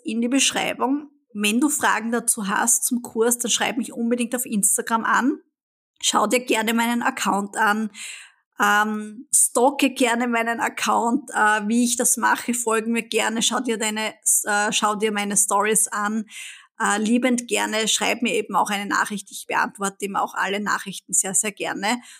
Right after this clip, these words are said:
Und ja, ich freue mich auf jeden Fall auf diesen Kurs, er wird mega genial. Wir haben auch noch, äh, zahlreiche Expertenwebinare dabei. Ähm, einer davon ist zum Beispiel auch, wie du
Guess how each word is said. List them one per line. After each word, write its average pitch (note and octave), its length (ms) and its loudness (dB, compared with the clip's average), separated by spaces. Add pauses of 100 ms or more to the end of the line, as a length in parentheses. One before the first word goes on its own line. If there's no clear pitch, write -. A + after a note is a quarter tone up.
(380)
Und G#3+ 500 -2 (180)
ja, A#3 340 2 (380)
ich A#3+ 200 2
freue F#3+ 300 2
mich C4+ 180 4
auf A#3 140 0
jeden A3+ 240 0
Fall A3+ 340 2
auf - 240 -2
diesen G#3+ 300 -2
Kurs, B3 500 2
er G#3+ 80 -4
wird G#3 260 -4
mega G#3 520 0
genial. A#3 680 0
Wir A3 160 -2
haben G3+ 300 -2
auch - 260 -4
noch, G#3 360 -4
äh, G3+ 340 0 (140)
zahlreiche G#3 840 0
Expertenwebinare G#3+ 1200 0
dabei. G3+ 540 -2 (580)
Ähm, G3 520 -2
einer A3 320 2
davon A3+ 360 0
ist G#3 220 2
zum G3+ 160 -4
Beispiel G3+ 440 -2
auch, - 220 -2
wie A3 320 -2
du A3+ 480 -2